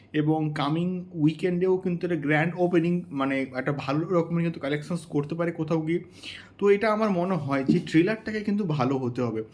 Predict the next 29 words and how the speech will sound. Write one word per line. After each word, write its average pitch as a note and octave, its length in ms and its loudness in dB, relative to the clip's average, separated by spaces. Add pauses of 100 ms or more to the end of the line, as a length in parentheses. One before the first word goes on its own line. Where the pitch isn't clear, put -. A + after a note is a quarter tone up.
(300)
এবং F3 220 2
সিকান্দারের F#3 640 2
ট্রেলারটা E3+ 360 0
কিন্তু F#3 220 -2
মুক্তি D3 320 0
পাচ্ছে F3 240 -2
এই D#3 220 2
সানডেতে, D3+ 540 -2
তেইশ D3 400 -2
তারিখ। D#3+ 220 0 (440)
দেখা C#3+ 300 0
যাক F#3+ 200 0
কেমন F#3+ 320 -4
হয়, G3+ 200 0 (160)
but D3+ 180 -2 (120)
still G#3 280 2 (440)
পোস্টারটা G#3+ 640 -2
কিন্তু G#3 300 -4
কোথাও D#3 380 0
গিয়ে E3 200 2
প্রমিসিং D3 640 -2
হচ্ছে A#2+ 320 -2
না। G#2+ 140 -8 (480)
এখন G#3+ 360 0
অবধি G#3 240 -2
যে D#3+ 240 -2
কটা F#3 160 -2
পোস্টার E3+ 580 -4
বেরিয়েছে C#3+ 560 0